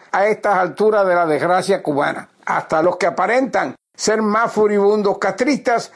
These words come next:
están hartos de la opresión y la miseria que el propio régimen comporta. Este caso, sin embargo, tiene una peculiaridad que subraya la naturaleza aberrante del régimen, y esto tiene que ver con el padre del médico fugado.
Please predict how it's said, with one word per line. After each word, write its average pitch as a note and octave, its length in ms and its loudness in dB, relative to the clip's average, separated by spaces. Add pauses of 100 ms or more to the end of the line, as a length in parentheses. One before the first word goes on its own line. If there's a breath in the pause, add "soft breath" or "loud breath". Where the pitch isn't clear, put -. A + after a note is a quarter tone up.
(160 loud breath)
están F3+ 400 0
hartos F3+ 420 0
de E3 80 2
la E3 80 2
opresión F#3 600 0
y F#3 40 0
la E3 120 2
miseria G3 760 0 (180 loud breath)
que F#3+ 100 0
el E3 120 0
propio F3+ 380 0
régimen D#3 420 2
comporta. - 560 -6 (380)
Este G#3+ 320 0
caso, F#3+ 320 -2
sin D#3+ 180 0
embargo, G3 580 0 (240 loud breath)
tiene A#3 300 2
una A3+ 240 2
peculiaridad G3+ 800 0
que G#3+ 120 -2
subraya G#3+ 600 2
la G3 100 0
naturaleza F#3+ 640 0
aberrante G3 520 0
del F3 160 2
régimen, D3 460 -2 (180)
y C4+ 200 2
esto A3+ 300 0
tiene G#3 300 0
que F3+ 140 0
ver G3+ 220 0
con E3+ 200 0
el D#3+ 140 0
padre A3+ 400 2
del F3+ 120 2
médico F#3 440 0
fugado. C3 480 -2